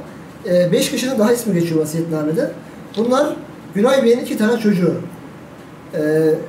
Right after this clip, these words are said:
manevi kızı Ahu Aşkar ve yanında çalışan iki tane, e, hizmetlisi ve eşi var. Beş kişinin daha ismi var.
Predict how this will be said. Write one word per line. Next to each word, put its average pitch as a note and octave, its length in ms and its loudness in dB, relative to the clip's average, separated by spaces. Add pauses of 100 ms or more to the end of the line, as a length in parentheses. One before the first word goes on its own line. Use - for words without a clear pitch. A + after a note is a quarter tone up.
(120)
manevi A#3+ 440 2
kızı A#3 320 0
Ahu G3+ 280 4
Aşkar A3 460 0
ve A#3 220 6 (100)
yanında A#3 300 2
çalışan A3+ 380 2 (180)
iki - 160 -2
tane, G3+ 340 2 (340)
e, D#3+ 300 0 (760)
hizmetlisi A3 540 2
ve G3 40 4
eşi F#3+ 240 2
var. F3 120 2 (440)
Beş D4 200 2
kişinin A#3+ 280 2
daha A3+ 160 4
ismi B3 260 0
var. C#4 140 2